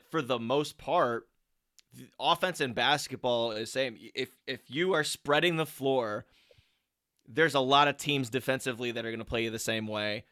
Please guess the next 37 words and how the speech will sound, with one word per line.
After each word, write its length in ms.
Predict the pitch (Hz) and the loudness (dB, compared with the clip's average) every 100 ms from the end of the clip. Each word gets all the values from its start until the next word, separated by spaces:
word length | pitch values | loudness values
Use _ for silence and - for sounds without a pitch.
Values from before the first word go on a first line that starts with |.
| _ _ - | _ _ -14
and 260 | 110 107 107 | -8 -6 -6
you're 140 | 117 | -6
gonna 240 | 117 113 101 | -6 -6 -4
end 200 | 113 113 | -4 -4
up 140 | 107 | -4
having 420 | - 123 113 110 | 0 0 2 -4
the 80 | 110 | -6
same 300 | - 131 123 | -2 -2 -2
types 340 | - 120 - 120 | -2 -2 -2 -10
of 120 | 98 | -6
looks. 520 | 131 180 - - - _ _ _ _ - | -4 -4 -8 -18 -18 _ _ _ _ -16
And, 280 | 113 113 113 | -12 -12 -10
uh, 200 | 107 104 | -12 -10
defensively, 920 | 127 - 156 156 120 120 117 113 - _ _ 120 | -10 -2 -2 -2 -4 0 0 0 -6 _ _ -8
I 100 | 123 | -8
think 440 | 127 120 113 - - _ _ _ _ _ _ _ _ _ | -8 -10 -12 -20 -20 _ _ _ _ _ _ _ _ _
there's 180 | 135 135 | -6 -2
a 100 | 123 | -2
way 380 | 110 117 120 120 | 2 2 4 2
to, 560 | 117 117 110 107 104 - _ _ _ _ _ _ _ _ _ _ _ - | -2 -2 -2 -2 -6 -12 _ _ _ _ _ _ _ _ _ _ _ 0
there's 180 | 180 147 | 2 8
gotta 240 | 180 185 | 8 8
be 120 | 175 | 6
a 100 | 160 | 4
way 300 | 139 139 143 | 4 4 4
to, 540 | 139 147 131 123 117 - | 2 2 4 2 -2 -6
to 200 | - 127 | -10 -6
change 320 | - 135 127 | -2 -2 0
it 60 | |
up 200 | 123 131 | 0 0
and 140 | 123 113 | -2 0
make 260 | 117 123 _ - | 0 -2 _ -10
teams 600 | 120 120 120 120 - - | -4 -4 -4 -8 -12 -10
kind 200 | 120 113 | -6 -4
of 120 | 104 | -4
counter 400 | - 113 117 135 | -4 -2 0 2
it. 160 | 147 | 2